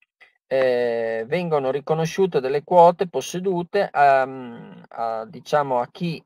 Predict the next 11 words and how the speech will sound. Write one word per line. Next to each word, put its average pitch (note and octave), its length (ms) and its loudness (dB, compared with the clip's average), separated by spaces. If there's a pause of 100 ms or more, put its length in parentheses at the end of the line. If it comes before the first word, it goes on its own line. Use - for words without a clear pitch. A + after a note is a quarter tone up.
(120)
a G#2 160 -14
chi - 160 -2
ha C3 60 4
versato C#3+ 480 -2
i - 20 -12
soldi, B2+ 540 2 (580)
ehm, D#3+ 880 -4
e F#3+ 140 -2
queste A3 460 0
quote F#3 680 6
avranno, D#3 800 2